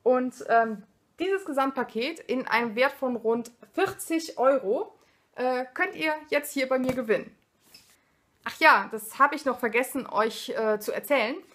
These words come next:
Ähm, Diana hat jetzt nicht einfach nur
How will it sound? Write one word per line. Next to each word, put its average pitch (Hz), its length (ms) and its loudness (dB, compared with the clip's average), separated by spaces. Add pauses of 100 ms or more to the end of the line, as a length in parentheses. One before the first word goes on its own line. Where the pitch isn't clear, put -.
(380)
Ähm, 240 380 2
Diana 262 400 8
hat 285 140 -4
jetzt 262 180 -2
nicht 311 200 -2
einfach 302 320 2
nur 269 440 2